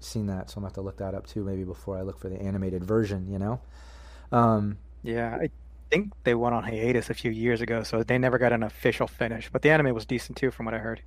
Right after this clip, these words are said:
Speaker 1: Uh, okay, and then we've got Black Hat. Does anybody know about Black Hat?
Speaker 2: Uh, yeah, Black Hat was the, uh, movie with, uh, one of the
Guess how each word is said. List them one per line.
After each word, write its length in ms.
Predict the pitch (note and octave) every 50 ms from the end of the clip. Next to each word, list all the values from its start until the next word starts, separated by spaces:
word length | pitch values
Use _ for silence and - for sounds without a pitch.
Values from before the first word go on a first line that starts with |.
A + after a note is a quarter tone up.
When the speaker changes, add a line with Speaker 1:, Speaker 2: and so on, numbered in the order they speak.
| - - - - - - -
Speaker 1:
Uh, 220 | - - - - - - - - - - - - - - - - - - - -
okay, 160 | B2 A#2+ A#2
and 100 | A2 A2+
then 80 | A#2+ A#2+
we've 140 | A#2+ A2 A2
got 260 | B2 A#2+ - - -
Black 320 | A2 G#2 A2+ B2 C3+ -
Hat. 400 | - - A#2+ G#2+ G2+ A#2 - - - - - - - - - - - - - - - - - - - -
Does 100 | - -
anybody 300 | A2+ A2+ A2 A2+ A2+ A2
know 140 | A2 A2+ A2
about 220 | G#2+ A2 G#2 G#2 -
Black 260 | G#2+ A2 A2+ A#2 -
Hat? 340 | D3 C#3+ D3+ - - - - - - - - - - - - - - - - - - - -
Speaker 2:
Uh, 160 | D3+ E3 F3 -
yeah, 160 | F3 B3+ B3
Black 260 | - C3 D3 G3 G#3 -
Hat 160 | B3 - -
was 220 | - G3 F3+ D#3+
the, 400 | - F#3+ F#3+ F#3+ F#3+ F#3 F#3 F#3
uh, 280 | F#3 F3+ F3+ F3 F3 E3+ D#3+ - - -
movie 440 | D3+ C#3+ D3+ D#3+ E3 D#3+ E3+ E3+ E3+
with, 440 | D#3 C#3+ C#3+ C#3+ C#3+ C#3 C#3 C#3 - - - - - - - - - - - - -
uh, 320 | - C3 C3 C3+ B2+ B2 B2 - - - -
one 120 | D#3 D3+
of 80 | D#3 C#3+
the 160 | D3+ D3+